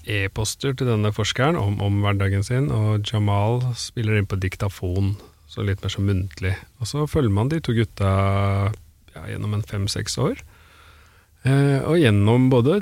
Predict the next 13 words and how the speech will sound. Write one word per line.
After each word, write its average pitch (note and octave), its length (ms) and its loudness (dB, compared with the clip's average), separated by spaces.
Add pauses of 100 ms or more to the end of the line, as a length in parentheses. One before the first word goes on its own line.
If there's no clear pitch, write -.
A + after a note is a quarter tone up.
ting A#2+ 220 0
som B2 160 0
skjer G2+ 240 2
med G2+ 100 4
dem G2+ 560 2
som G#2+ 140 -2
er G#2 80 2
veldig F#2+ 320 2
lokalt, C3+ 560 -2
men F3+ 80 -2
også C3+ 260 -2
hvordan G2 380 0
liksom G2 500 -2